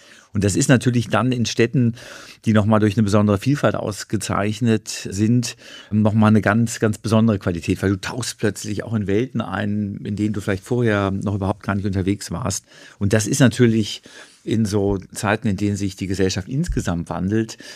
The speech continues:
hat das natürlich eine unwahrscheinliche Qualität, dass es solche Orte gibt, wo das fühlbar wird. Und ich habe ja viel Politikberatung auch auf den übergeordneten Ebenen gemacht und da hat man dann auch mal wieder gespürt, das ist sehr, sehr weit weg dann auch von der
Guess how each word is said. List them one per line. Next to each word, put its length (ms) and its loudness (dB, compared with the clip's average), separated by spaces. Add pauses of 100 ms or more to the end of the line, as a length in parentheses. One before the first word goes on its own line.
(140)
hat 200 -4
das 80 -4
natürlich 180 -2
eine 100 -2
unwahrscheinliche 520 -2
Qualität, 840 -6
dass 120 -10
es 180 -6
solche 400 -2
Orte 360 0
gibt, 560 -2
wo 100 0
das 200 0
fühlbar 500 0
wird. 260 -4 (880)
Und 360 2
ich 120 -4
habe 180 2
ja 40 6
viel 200 4
Politikberatung 880 2
auch 120 0
auf 100 -4
den 120 0
übergeordneten 640 0
Ebenen 340 -2
gemacht 460 -4
und 120 0
da 80 2
hat 120 -2
man 80 4
dann 140 2
auch 120 -2
mal 140 2
wieder 160 0
gespürt, 420 -2
das 120 -10
ist 120 -8
sehr, 220 2
sehr 180 0
weit 560 -6
weg 400 -4
dann 240 -4
auch 220 -12
von 400 -4 (680)
der 280 2